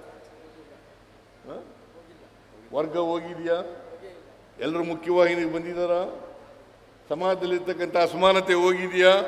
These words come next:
ಅದಕ್ಕೆ ಬಾಬಾ ಸಾಹೇಬ್ ಅಂಬೇಡ್ಕರ್ ಅವರು, "ಎಲ್ಲಿವರೆಗೆ ಈ ಸಮಾಜದಲ್ಲಿರ್ತಕ್ಕಂಥ ಅಸಮಾನತೆಯನ್ನು ನಾವು ತೊಡೆದಾಕಲ್ಲ, ಅಲ್ಲಿವರೆಗೆ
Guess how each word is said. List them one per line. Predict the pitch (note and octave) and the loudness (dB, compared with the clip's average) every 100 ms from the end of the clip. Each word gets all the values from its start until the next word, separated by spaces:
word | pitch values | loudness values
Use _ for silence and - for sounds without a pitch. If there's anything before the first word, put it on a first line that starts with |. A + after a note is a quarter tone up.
| - - - - - - - - - - - - - - - - - - - - - - - | -6 -12 -16 -20 -20 -20 -20 -20 -20 -20 -20 -20 -20 -20 -20 -20 -20 -20 -20 -20 -20 -20 -12
ಅದಕ್ಕೆ | B2 D3+ D#3 F3 | -10 -8 -6 -4
ಬಾಬಾ | D3+ D#3 F3 | 0 2 4
ಸಾಹೇಬ್ | E3 E3 E3 | 4 2 2
ಅಂಬೇಡ್ಕರ್ | D#3+ E3 F3 E3 E3 | 0 0 0 0 -4
ಅವರು, | D#3+ D#3 D3 D3+ E3+ C#4+ - - - - - - - - - - - - - - - - - _ - - - | -2 -2 -2 -2 -4 -8 -14 -20 -20 -20 -20 -20 -20 -20 -20 -20 -20 -20 -20 -20 -20 -20 -20 _ -20 -20 -12
"ಎಲ್ಲಿವರೆಗೆ | D3+ F3 G3 G3+ F#3+ F#3 F#3+ F#3 | -10 -8 -4 0 0 0 0 0
ಈ | F3+ F3+ | -2 -4
ಸಮಾಜದಲ್ಲಿರ್ತಕ್ಕಂಥ | D#3 F#3 F#3 F3+ F3+ F3 F3+ F3 E3 E3+ | 0 0 0 -2 -4 -4 -6 -6 -4 -2
ಅಸಮಾನತೆಯನ್ನು | D#3+ D#3 F3 F3+ F3+ F3+ E3+ E3+ | -2 -2 -2 0 -2 -4 -4 -4
ನಾವು | E3 D#3+ | -2 -4
ತೊಡೆದಾಕಲ್ಲ, | - C#3+ D#3+ F#3+ B3 A#3+ A#3+ G3+ E3+ D#3+ D#3+ - - - - - - - - - - - - - - - _ _ - - G#2 | -4 -2 2 8 8 8 2 2 2 2 0 -4 -10 -14 -18 -20 -20 -20 -20 -20 -20 -20 -20 -20 -20 -20 _ _ -20 -18 -14
ಅಲ್ಲಿವರೆಗೆ | C#3 E3+ F#3 F3+ E3 D3 C#3 E3 F3+ F3+ | -12 -10 -8 -6 -6 -8 -4 -2 -2 -4